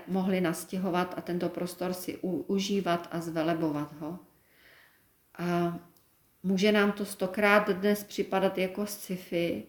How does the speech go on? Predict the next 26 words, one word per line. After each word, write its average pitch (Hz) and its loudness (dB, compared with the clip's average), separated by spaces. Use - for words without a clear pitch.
ale 180 -2
tak 180 -4
to 170 -4
skutečně 185 -4
bylo 165 2
a 175 -2
když 170 -4
se 190 -4
nad 185 0
tím 185 -6
zamyslíme, 180 0
tak 185 -6
je 175 2
to 180 -2
reálné 170 4
i 175 -2
v 170 -14
současné 175 -2
době. 165 2
Chce - -12
to 190 -4
jenom 180 2
skutečně 180 -4
už - -2
přestat 196 -2
následovat, 175 0